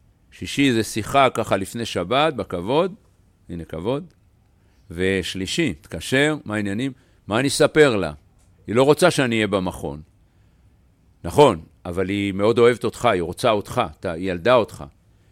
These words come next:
איך שהילדים היו משגעים את אשתי פעם, היא הייתה עושה להם ככה על הבטן, אומר לו, "הלו, מפה יצאת." ככה הייתה אומרת, "מפה יצאת."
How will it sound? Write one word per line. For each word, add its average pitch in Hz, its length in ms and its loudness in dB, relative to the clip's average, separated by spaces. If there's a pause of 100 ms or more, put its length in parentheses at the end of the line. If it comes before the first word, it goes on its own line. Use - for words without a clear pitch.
(340)
איך 113 280 -4
שהילדים 107 540 0
היו 113 600 0
משגעים 110 340 -8
את 117 140 -6
אשתי 117 240 -8
פעם, 127 280 -4
היא 104 80 -4
הייתה 101 140 -6
עושה 117 260 -2
להם 107 140 -6
ככה 107 300 -6
על 104 80 0
הבטן, 104 380 -4
אומר 110 160 -8
לו, 107 160 0
"הלו, 127 320 2 (460)
מפה 113 280 0
יצאת." 101 360 -4 (1700)
ככה 107 160 -4
הייתה 104 140 -2
אומרת, 87 220 -8
"מפה 104 260 -2
יצאת." 98 360 -6